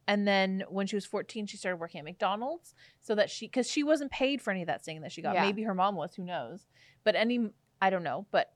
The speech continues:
Speaker 1: her mother doesn't sound like a friggin' peach
Speaker 2: No.
Speaker 1: for putting her eight-year-old daughter
Speaker 2: For
Speaker 1: in a
Speaker 2: exploiting her
Speaker 1: smoky
Speaker 2: kid.
Speaker 1: bar, like,
Speaker 2: Yeah.
Speaker 1: waking her up in the middle of the night to go sing.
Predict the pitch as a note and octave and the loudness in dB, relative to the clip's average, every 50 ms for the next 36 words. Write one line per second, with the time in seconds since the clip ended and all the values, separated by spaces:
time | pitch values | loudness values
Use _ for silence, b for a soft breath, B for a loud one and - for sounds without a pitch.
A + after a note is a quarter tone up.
0 | _ - - A3 G#3 G3+ G#3 A3 A3+ A#3 G#3+ G3 F3+ E3 F#3 F3+ - F3+ E3+ F3 | _ -6 -2 0 2 4 4 6 6 6 4 2 -2 -4 -4 -6 -2 -2 -2 -2
1 | D#3+ D#3 - D#3+ - - - E3 D#3 D#3+ D#3 - - - E3+ D#3 E3+ - - - | -4 -4 -6 -8 -10 -8 -8 -8 -8 -8 -10 -12 -12 -12 -10 -10 -10 -10 -12 -14
2 | - - _ _ _ - G3 F#3 D#3+ - - _ - - G3+ F3+ - _ _ - | -14 -16 _ _ _ -8 -6 -4 -4 -6 -8 _ -6 -4 -4 -4 -4 _ _ -4
3 | - G3+ F#3+ F#3+ F3+ F#3+ F3 E3+ F3 F#3 - _ F3+ F#3+ A#2+ D3 F#3 F#3 F3 F3 | -2 -2 -2 0 0 -2 -2 -2 -6 -12 -8 _ -6 -6 -4 -4 -4 -2 -4 -2
4 | - F3 D#3+ A3 C#4 B3 F#3 E3+ - - D4 E4 D4+ G#3 G#3 - F#3+ E3+ - F#3+ | 0 0 2 4 4 4 4 2 0 4 4 6 6 6 6 4 4 2 2 2
5 | F3 E3+ E3+ E3+ - - F#3 F#3 F#3 F3+ F3 F3 F3+ F#3+ G3+ G#3 - A#3+ B3+ C#4+ | 2 0 0 -2 -2 2 4 6 6 6 6 6 4 2 4 6 8 8 8 6
6 | C#4 - C4 A#3+ A3+ A#3 A#3 A3 G#3 - G#3 G3 G3 G3+ G3 G3 F#3+ F#3+ F3+ F3+ | 4 -2 -4 -2 2 6 6 6 6 4 -2 -4 -4 -4 -4 -4 -4 -2 -2 -2
7 | F3 - G3 - F#3+ F#3 - - - - G3+ F#3+ F3 F3+ | -4 -4 -6 -6 -6 -6 -6 -14 -8 -6 -4 -4 -4 -6